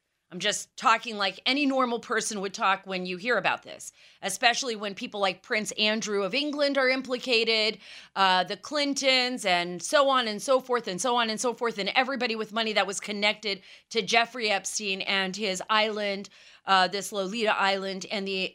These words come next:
number of underage girls and probably boys that were exposed to these horrific monsters there. So, uh, you know, these are people with a lot of power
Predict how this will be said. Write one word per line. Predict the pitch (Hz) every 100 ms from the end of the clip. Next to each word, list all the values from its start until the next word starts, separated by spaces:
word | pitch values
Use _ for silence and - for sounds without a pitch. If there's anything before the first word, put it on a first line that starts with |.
| -
number | 214 226 262 254 247 214
of | 196 190 185 - 196 -
underage | 262 247 240 - 220 214 190 - _ _ -
girls | 311 302 294 285 247
and | 277
probably | - 311 302 262 240
boys | 185 277 269 262 269 - _ _ _ 233
that | 208
were | 226 214
exposed | - - 226 220 214 -
to | 233
these | 190 202 196 196
horrific | 180 233 202 196 196 214
monsters | 254 277 277 208 202 180
there. | 165 120 - _ _ _ -
So, | 226 196 190 180 185 -
uh, | 185 180 175 180
you | 208
know, | 196 185 185 190 - 165
these | 202 208
are | 202
people | 226 196
with | 190
a | 185
lot | 175
of | 180
power | 180 170 170 160 160